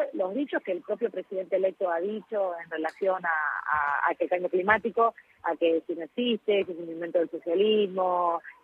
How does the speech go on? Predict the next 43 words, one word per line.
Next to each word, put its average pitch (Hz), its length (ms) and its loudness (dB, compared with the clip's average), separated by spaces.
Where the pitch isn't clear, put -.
si 180 100 -2
quería 180 320 8
salirse 180 380 0
o 180 40 -2
no 185 240 0
de 175 140 4
la, 156 220 2
del 170 100 4
Acuerdo 170 320 2
de 175 60 2
París, 233 340 2
eso 175 100 -8
también 170 260 -6
lo 170 80 2
dijo, 220 400 0
va 175 80 0
a - 40 -16
ser 165 140 -6
muy 170 100 -8
difícil - 420 -10
poder 160 220 0
hacerlo, 208 360 4
ya 240 80 4
lo 196 220 4
intentó 175 460 0
Trump, 185 320 2
o 160 80 2
lo 160 80 2
dijo 175 240 -2
Trump 170 220 -2
en 160 60 -8
su 170 80 -16
campaña 175 480 2
y, 180 200 -2
y 180 40 -4
no 190 120 4
lo 190 80 10
logró, 190 380 8
pero 208 160 4
realmente 240 420 2
es 226 120 -2
una 226 120 -4
preocupación, 208 600 0